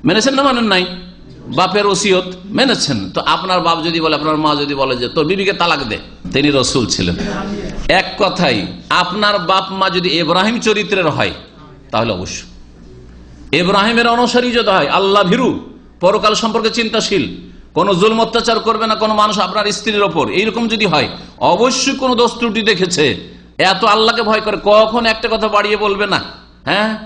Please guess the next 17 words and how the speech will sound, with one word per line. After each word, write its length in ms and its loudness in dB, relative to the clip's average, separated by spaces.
হিংসা 300 0
বিদ্বেষ 360 -2
রাখবে 220 0
না, 80 0
শত্রুতা 380 -2
রাখবে 220 -2
না 80 -4
যে 80 -2
এই 60 2
বউকে 260 -4
বাড়িতে 320 -2
থাকতে 260 -4
দেবো 180 -2
না, 60 0
টিকতে 300 -6
দেবো 180 0
না। 140 0